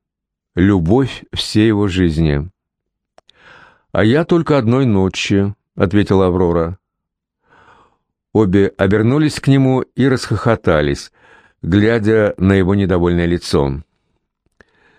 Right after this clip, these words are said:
"Я пришла узнать новости", пояснила журналистка. "Пыталась дозвониться, но у меня не получилось,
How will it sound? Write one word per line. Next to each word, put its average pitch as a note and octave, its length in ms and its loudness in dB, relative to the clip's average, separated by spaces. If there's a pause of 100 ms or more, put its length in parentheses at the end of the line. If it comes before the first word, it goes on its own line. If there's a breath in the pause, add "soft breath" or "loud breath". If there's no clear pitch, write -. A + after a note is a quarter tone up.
(400 soft breath)
"Я A2+ 180 2
пришла A#2+ 360 0
узнать A#2 340 0
новости", G2 500 0
пояснила F2+ 520 2
журналистка. F2 840 -2 (580 loud breath)
"Пыталась D3+ 420 0
дозвониться, D3 720 0
но G2+ 140 2
у G2+ 40 0
меня A2+ 260 0
не B2 80 0
получилось, B2+ 880 -2